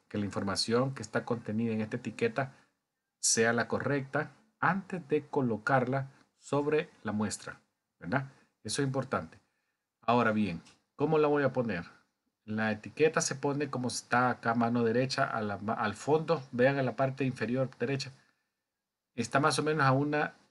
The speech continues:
pulgada del borde de la goma. Acá. Está longitudinal al tubo. Nunca puede estar sobre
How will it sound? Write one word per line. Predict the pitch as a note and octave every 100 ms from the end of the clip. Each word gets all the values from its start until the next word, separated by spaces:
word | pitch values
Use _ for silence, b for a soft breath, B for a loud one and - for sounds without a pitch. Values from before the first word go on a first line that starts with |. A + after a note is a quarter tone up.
| _ _ _
pulgada | - G#2+ G#2+ A#2+ D3+ D3 B2 B2+ - -
del | A2 G2
borde | G2+ B2+ C#3+ C#3
de | B2+
la | A2
goma. | F#2+ A#2 G2+ F2+ - _ _ _
Acá. | _ G#2+ - _ _ _ _ _ _ _ _ _ _ _ _ _ _ _
Está | - - C3+ D3 D#3 - _ _ _ -
longitudinal | C3+ D#3 D#3 D#3 D3+ C#3 C3 C3+ D3+ D3+ C3+ -
al | G#2+ G#2
tubo. | - C3+ G#2 E2+ - _ _ _ _ _ _ _ _ _ _ _ _
Nunca | A2+ C#3+ F#3 E3+
puede | E3+ E3
estar | C3+ E3 D#3+
sobre | - - D#3+ C4+ C4+ F3+ A3